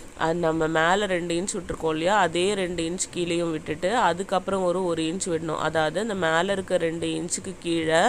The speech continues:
மூணு இன்ச் விட்டுட்டு, அதுக்கு கீழே தான் வந்து நம்ம பாக்கெட் ஸ்டிச் பண்ணணும்.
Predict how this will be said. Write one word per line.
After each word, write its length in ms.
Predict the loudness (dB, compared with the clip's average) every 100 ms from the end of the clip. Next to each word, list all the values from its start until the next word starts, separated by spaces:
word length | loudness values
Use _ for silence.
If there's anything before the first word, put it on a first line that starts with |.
| 2 -8 -14 -10
மூணு 320 | -2 2 4 4
இன்ச் 340 | 4 0 0
விட்டுட்டு, 400 | -2 0 0 4
அதுக்கு 400 | 4 4 0 -4
கீழே 360 | -2 0 2 2
தான் 180 | 2 0
வந்து 220 | 0 0
நம்ம 220 | 2 0 0
பாக்கெட் 300 | -2 -2 -4
ஸ்டிச் 420 | -4 -4 -4 0
பண்ணணும். 560 | 2 2 2 2 0